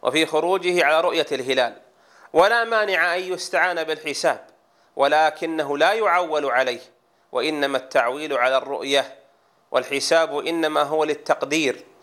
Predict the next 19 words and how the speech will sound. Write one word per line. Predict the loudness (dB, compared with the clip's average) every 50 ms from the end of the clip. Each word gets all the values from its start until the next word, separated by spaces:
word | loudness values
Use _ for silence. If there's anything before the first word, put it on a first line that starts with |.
| _ _ _ _ _ _ 2
ولن-، | 2 2 2 4 2 2 2 2
وإنما | 4 4 2 2 2 2 0 2 2 0
للتحري، | 0 0 -4 -2 -2 -2 2 2 2 2 2 0 -4 -4 -4 -4 -12 -18 -20 _ _ _ _ _ _ 0
وإنما | 0 2 2 0 2 2 0 2 2 2 2 2 2 0 -2 -8 -14 _ _ _ _ _ -4
ليعرف | 0 2 2 2 2 0 -2 -2 -2
الإنسان | -2 0 0 -2 -2 0 2 0 2 2
الدرجة، | 0 -2 0 2 2 2 2 0 0 -2 -8 -8 -4
كما | -2 -2 0 2 2
يستخدم | 0 0 0 -2 -2 -4 -4 -6 -4 -8 -6 -4
المكبرات | -4 -4 -4 -6 -4 0 -2 -2 0 2 0 2 2 2 -2 -4 -12 -20 _ _ _ _ _ _ _ _ _ _ _ _ _ _ -6 -2
التي | 0 2 0 0 0 -6 -6 -6 -6 -6 -8 -10 -14 -20 -14 -2
يرى | 2 2 2 4 2 0 0 -2
فيها | -8 -2 -2 -2
الهلال، | -2 -2 -2 -2 0 2 2 2 2 0 -4 -8 -18 -20 _ _ _ _
فإن | -4 -2 -2 -2 -2 -2
ذلك | 0 2 2 2 2 0 -4 0
لا | 0 2 2 2 -2
مانع | 0 0 -2 -2 -2 -4 -4 -4 -2
منه. | -2 -4 -6